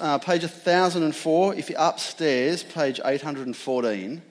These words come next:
It's so important that I wrote those two numbers down this time. Thousand and four, page a thousand and four, it's not gonna be on the screen. Uh, really helpful to have Mark open because, uh,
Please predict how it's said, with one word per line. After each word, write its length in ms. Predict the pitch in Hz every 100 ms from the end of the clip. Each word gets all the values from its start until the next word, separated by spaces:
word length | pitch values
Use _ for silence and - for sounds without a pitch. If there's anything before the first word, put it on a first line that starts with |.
| _ _ -
It's 180 | 117 -
so 180 | 151
important 460 | 139 123 143 131 110
that 100 | 117
I 100 | 110
wrote 280 | 110 117 117
those 200 | 110 107
two 180 | - 110
numbers 280 | 107 101
down 280 | 92 107 110
this 140 | 104 -
time. 400 | 104 98 127 170 - -
Thousand 320 | - 160 170 165
and 100 | -
four, 260 | 151 165
page 260 | 180 202 175
a 20 |
thousand 320 | 185 185 170
and 80 | 165
four, 180 | - 180
it's 80 | 180
not 120 | 170
gonna 140 | 156
be 80 | 160
on 100 | 156
the 40 |
screen. 420 | 156 - 151 156 160 - - - -
Uh, 320 | 131 135 127
really 300 | 156 196 202
helpful 360 | 175 185 - 165
to 60 |
have 420 | 156 165 156 147 - - - - -
Mark 360 | 156 151 135 -
open 440 | 151 170 151 113
because, 580 | - 120 139 127 - -
uh, 380 | 131 123 120